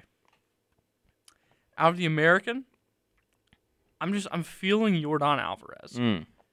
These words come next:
Speaker 1: Out of the National League, man. You know what? I'm gonna go Trey Turner.
Speaker 2: Hmm. If he has anything similar to what he did in the World Baseball Classic, I could see that happening.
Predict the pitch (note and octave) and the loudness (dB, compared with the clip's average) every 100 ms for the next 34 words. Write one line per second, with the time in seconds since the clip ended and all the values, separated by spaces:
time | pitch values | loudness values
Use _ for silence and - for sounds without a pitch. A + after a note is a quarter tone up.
0 | _ _ _ _ _ C#3+ C#3 C#3+ C3+ C#3 | _ _ _ _ _ 0 0 -2 -2 2
1 | D#3+ G3+ A#3 A#3+ B3+ C4+ G3+ _ _ _ | 2 0 -6 -8 -8 -10 -16 _ _ _
2 | _ _ _ _ _ _ _ _ _ _ | _ _ _ _ _ _ _ _ _ _
3 | _ _ _ _ _ - D3 C#3 C3 A2 | _ _ _ _ _ -20 -14 -10 -10 -10
4 | - - _ _ _ _ G#3 A3+ B3 - | -14 -20 _ _ _ _ -6 -2 -2 -4
5 | - B3+ B3 A#3 - G3 G#3 - D3+ C#3 | -10 -8 -8 -8 -6 -4 -4 -6 -10 -10
6 | - _ _ _ _ D#3 B4 G#3+ - - | -12 _ _ _ _ -16 -12 -12 -14 -20
7 | _ _ _ _ _ _ _ _ _ _ | _ _ _ _ _ _ _ _ _ _
8 | _ _ _ _ _ - B2 A#2 B2 C3 | _ _ _ _ _ -10 -8 -4 0 0
9 | B2+ A2+ - A#2+ A2+ G2+ G#2 G#2 G2 G#2 | 0 -4 0 2 2 2 0 0 2 2
10 | G2 G2 F#2 F#2 G2 G2 G2+ F#2+ F#2+ G2 | 2 0 -4 -4 -2 0 -2 -2 -6 -2
11 | F2+ - F#2 F#2+ - F#2+ F2+ A#2+ F#2 F#2 | -4 -4 -12 -12 -8 -6 -4 -6 -8 -12
12 | F2+ | -20